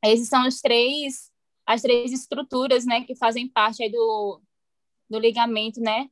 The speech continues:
do periodonto de sustentação. E isso é importante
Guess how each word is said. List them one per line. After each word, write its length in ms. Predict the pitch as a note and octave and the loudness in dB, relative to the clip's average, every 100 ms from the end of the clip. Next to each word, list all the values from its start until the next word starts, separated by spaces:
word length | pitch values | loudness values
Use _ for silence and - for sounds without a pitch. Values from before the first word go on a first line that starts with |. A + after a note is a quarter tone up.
| - | -4
do 100 | A3+ | 0
periodonto 440 | B3 A#3+ A#3+ A#3 | 0 0 -2 -4
de 180 | A#3 B3 | -4 -4
sustentação. 960 | - A#3+ B3 A#3+ C4+ - - G3+ F#3+ - _ _ _ _ _ _ _ _ - - _ - - - | -6 -6 -4 2 2 2 0 0 0 -8 _ _ _ _ _ _ _ _ -20 -20 _ -10 -8 -4
E 520 | B3+ C#4 D4+ D4+ - _ _ | 0 2 2 2 0 _ _
isso 300 | C4 D4+ F4 | -2 0 4
é 100 | D4 | 4
importante 920 | D4 C#4+ C#4 - C#4+ C4+ D#4+ - C4+ | 4 2 0 0 -4 -2 -2 -6 -14